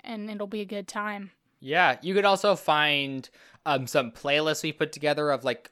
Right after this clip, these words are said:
Speaker 2: every episode in our certain series, some of our favorite episodes, personal favorites.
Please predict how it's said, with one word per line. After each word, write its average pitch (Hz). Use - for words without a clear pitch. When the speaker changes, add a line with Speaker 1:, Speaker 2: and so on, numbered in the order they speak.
Speaker 2:
every 147
episode 139
in 131
our 113
certain 120
series, 160
some 156
of 139
our 123
favorite 139
episodes, 131
personal 135
favorites. 131